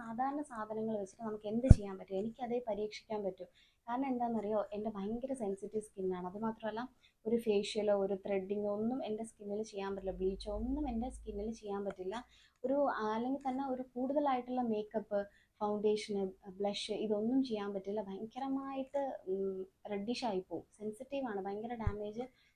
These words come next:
സ്കിന്നിൽ അപ്പം തന്നെ ഇവിടെ ഉണ്ടാവും. നമ്മൾ ഇട്ട് മിനിമം എനിക്ക് ചേരാത്തൊരു ലിപ് ലൈനർ, നമുക്കിപ്പം ചില ബ്രാൻഡിൻ്റെ ലിപ് ലൈനർ ഒന്നും എനിക്ക് പറ്റില്ല. അത് ഇട്ട് കഴിഞ്ഞാൽ തന്നെ അപ്പം തന്നെ അവിടെ കംപ്ലീറ്റ് അങ്ങ് സ്വെല്ല് ചെയ്ത്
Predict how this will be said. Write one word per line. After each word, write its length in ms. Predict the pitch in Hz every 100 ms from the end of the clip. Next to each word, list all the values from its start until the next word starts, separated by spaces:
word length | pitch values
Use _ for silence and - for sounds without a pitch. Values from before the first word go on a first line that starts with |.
| _
സ്കിന്നിൽ 320 | - 233 233 247 -
അപ്പം 200 | 254 - 359
തന്നെ 140 | 370 359
ഇവിടെ 160 | 254 262
ഉണ്ടാവും. 220 | 240 226
നമ്മൾ 160 | 233 269 254
ഇട്ട് 120 | 226 -
മിനിമം 340 | 262 302 311 370 -
എനിക്ക് 200 | 262 285 285
ചേരാത്തൊരു 420 | 247 254 262 269
ലിപ് 180 | 240 233
ലൈനർ, 320 | 262 254 254 247 -
നമുക്കിപ്പം 440 | 240 233 240 247 262 - _ _ 254
ചില 120 | 277 254
ബ്രാൻഡിൻ്റെ 440 | 247 240 240 247 226
ലിപ് 180 | 220 233
ലൈനർ 260 | 233 240 233
ഒന്നും 140 | 226
എനിക്ക് 180 | 202 202 -
പറ്റില്ല. 200 | 196 202
അത് 60 | 226
ഇട്ട് 100 | 220
കഴിഞ്ഞാൽ 260 | 254 254 247
തന്നെ 140 | 240 226
അപ്പം 220 | - 247 254
തന്നെ 180 | 247
അവിടെ 240 | 240 220 220 214
കംപ്ലീറ്റ് 480 | 202 202 214 220 214
അങ്ങ് 180 | 214 214
സ്വെല്ല് 360 | - 196 202 214
ചെയ്ത് 220 | 202 196